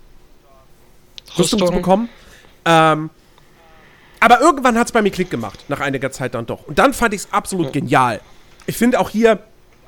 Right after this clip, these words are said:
Speaker 1: ich glaub, ich weiß nicht, ob id Software den Begriff selbst verwendet hat, aber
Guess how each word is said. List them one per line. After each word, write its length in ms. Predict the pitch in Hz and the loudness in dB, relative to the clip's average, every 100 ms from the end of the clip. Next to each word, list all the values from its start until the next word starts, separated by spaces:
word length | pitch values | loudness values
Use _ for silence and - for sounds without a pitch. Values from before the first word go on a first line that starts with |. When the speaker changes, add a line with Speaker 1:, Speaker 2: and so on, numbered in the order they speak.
| - - | -20 -14
Speaker 1:
ich 100 | 165 | 0
glaub, 240 | 196 208 | 2 2
ich 100 | 151 | 2
weiß 140 | 175 196 | 0 0
nicht, 100 | 202 | -4
ob 120 | - | -4
id 80 | - | -6
Software 320 | 196 190 190 | -6 -2 -4
den 240 | 180 170 - - | -2 -6 -8 -10
Begriff 260 | 151 156 | -8 -6
selbst 280 | - 208 - | -2 -4 -4
verwendet 420 | 202 196 202 190 | -6 -6 -6 -4
hat, 200 | 185 185 | -6 -6
aber 240 | 147 151 | -6 -6